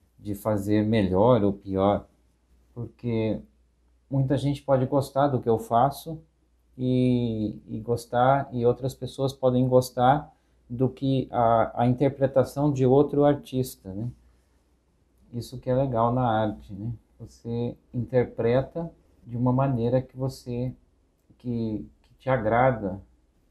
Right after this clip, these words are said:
Por isso a importância do estudo da técnica,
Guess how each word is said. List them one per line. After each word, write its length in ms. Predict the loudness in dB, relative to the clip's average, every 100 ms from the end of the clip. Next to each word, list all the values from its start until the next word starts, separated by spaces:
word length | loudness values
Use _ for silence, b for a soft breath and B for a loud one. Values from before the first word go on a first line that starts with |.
| _
Por 100 | -2
isso 280 | 0 0 2
a 120 | 2
importância 800 | 2 0 0 -2 0 0 0 -2
do 140 | 0 0
estudo 400 | 0 -6 -4 0
da 160 | 0
técnica, 680 | 0 0 0 -2 -10 -10 -16